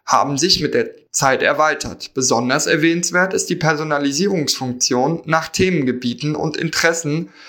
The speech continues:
Somit wird sichergestellt, dass nur News angezeigt werden,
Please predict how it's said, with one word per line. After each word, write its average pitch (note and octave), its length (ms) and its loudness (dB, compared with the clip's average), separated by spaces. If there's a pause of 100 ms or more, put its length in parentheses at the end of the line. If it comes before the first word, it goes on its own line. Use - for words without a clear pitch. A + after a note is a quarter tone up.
(200)
Somit G3 640 4
wird C3 160 -2
sichergestellt, D3 840 2 (140)
dass - 160 -4
nur D3+ 180 2
News D#3 380 2
angezeigt C#3+ 680 0
werden, C#3+ 460 2